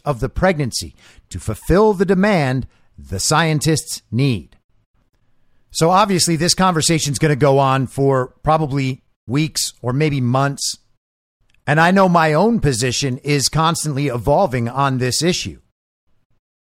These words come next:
And I think that we are actually going to see some evolution on this issue from the pro-choice side as well, as we begin to have this conversation in a very public way,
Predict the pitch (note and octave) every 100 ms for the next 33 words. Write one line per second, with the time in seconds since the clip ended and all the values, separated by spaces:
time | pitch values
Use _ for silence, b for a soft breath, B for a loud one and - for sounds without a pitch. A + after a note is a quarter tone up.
0 | _ D#3+ F3+ E3 - - C4 A#3+ D3+ C3
1 | A#2 F#3 F#3 D3+ D3 E3 - E3 D3+ B2+
2 | D#3 D#3 C#3+ C3 - E3 - D3 D3 D3
3 | C#3 D#3 - D3+ C3+ C3 C3 B2+ C#3 C3
4 | - B2 A#2 - b b - D3+ D#3 D3
5 | C3 A2+ D3+ - F3+ F3+ - E3+ D#3 A#2
6 | - C#3 B2+ A#2 G#2+ A2+ D#3 A#2 - b
7 | b b b C#3+ D3 - - A#2 E3+ D#3+
8 | E3 G3 G3+ E3+ D#3+ F#3+ D#3 D3 - D#3
9 | D3+ C3 - E3+ - A2 - B B C#3+
10 | C#3+ F#2+ D3 E3+ D#3+ - D#3 C#3+ C#3+ B2+
11 | E3 B2